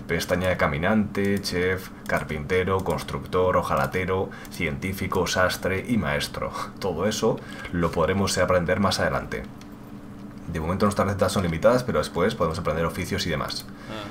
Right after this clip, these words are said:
Speaker 1: Por ahora hablemos con Merek, que nos dice: "Esa tormenta que hundió tu barco también destruyó el East Docks. Eso es ahora un gran problema para nosotros".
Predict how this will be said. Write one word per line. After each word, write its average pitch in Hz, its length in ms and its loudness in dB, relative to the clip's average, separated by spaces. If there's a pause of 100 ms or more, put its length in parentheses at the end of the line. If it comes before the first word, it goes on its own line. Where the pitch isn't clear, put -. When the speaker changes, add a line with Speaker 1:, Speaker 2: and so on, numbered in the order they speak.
(140)
Speaker 1:
Por 78 160 0
ahora 101 100 6
hablemos 95 320 2
con 87 200 2
Merek, 107 380 4
que - 80 -2
nos 87 140 0
dice: 90 260 -2
"Esa 135 180 0
tormenta 127 500 2
que 120 100 0
hundió 104 280 4
tu 107 120 0
barco 101 340 4
también 85 320 2
destruyó 95 540 2
el 90 180 -2
East 98 260 -2
Docks. - 440 -2 (560)
Eso 87 720 0
es 98 180 -2
ahora 123 260 4
un 110 80 2
gran 113 180 2
problema 113 220 4
para 101 140 4
nosotros". - 580 -2